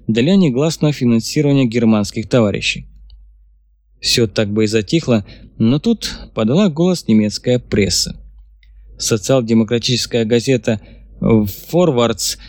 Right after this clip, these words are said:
начала печатать фельетоны, печат-, посвященные похождениям Крадека в Германии. С немалым вкусом описывались попойки и кутежи,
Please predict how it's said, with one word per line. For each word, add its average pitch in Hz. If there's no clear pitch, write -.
начала 190
печатать 175
фельетоны, 160
печат-, 139
посвященные 147
похождениям 135
Крадека 117
в 123
Германии. 131
С -
немалым 170
вкусом -
описывались 151
попойки 147
и 135
кутежи, 139